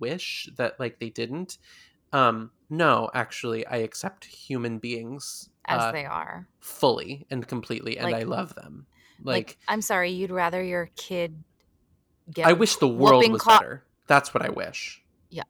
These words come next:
Speaker 2: a-, and it's like, I'm sorry, you'd rather your kid get whooping cough than take a vaccine because you think
Speaker 1: Oh
Speaker 2: they
Speaker 1: my
Speaker 2: might be
Speaker 1: God.
Speaker 2: autistic,
Speaker 1: Oh,
Speaker 2: which
Speaker 1: Jesus
Speaker 2: is,
Speaker 1: Christ.
Speaker 2: has absolutely no basis in fact, and you think that
Speaker 1: No.
Speaker 2: autistic people shouldn't exist? Like, this is not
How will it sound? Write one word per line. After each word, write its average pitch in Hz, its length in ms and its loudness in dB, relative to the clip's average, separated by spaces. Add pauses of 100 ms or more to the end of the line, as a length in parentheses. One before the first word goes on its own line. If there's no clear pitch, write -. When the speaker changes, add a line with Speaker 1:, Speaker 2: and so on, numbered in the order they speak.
(120)
Speaker 2:
a-, - 200 -8
and 151 180 -2
it's 170 160 -6
like, 156 220 -6
I'm 165 100 -6
sorry, 151 240 -4
you'd 156 120 -8
rather 156 220 -2
your 147 180 -6
kid 160 240 -12
get - 180 -6
whooping 160 320 -8
cough 175 480 -2 (760)
than 160 140 -12
take 165 220 -10
a 160 40 -12
vaccine 156 480 -8
because 156 360 -12
you 156 80 -10
think 156 180 -6
Speaker 1:
Oh 147 60 0
Speaker 2:
they 135 80 -2
Speaker 1:
my 127 60 -2
Speaker 2:
might 107 200 -6
be 156 120 -6
Speaker 1:
God. 143 200 -2
Speaker 2:
autistic, 214 440 -6 (180)
Speaker 1:
Oh, - 40 -20 (640)
Speaker 2:
which 165 220 -4
Speaker 1:
Jesus - 160 -8
Speaker 2:
is, 160 140 -4
Speaker 1:
Christ. - 140 -10
Speaker 2:
has 180 200 4
absolutely 180 400 2
no 170 140 -4
basis 160 320 -6
in 160 100 -8
fact, 151 440 -2
and 165 160 -6
you 156 120 -10
think 175 280 -12
that 165 220 -4
Speaker 1:
No. 160 100 -8
Speaker 2:
autistic 165 360 -12
people 160 500 -6 (560)
shouldn't - 680 -8 (640)
exist? 175 720 -6
Like, 175 320 -2
this 190 200 -4
is 180 160 -6
not 180 360 0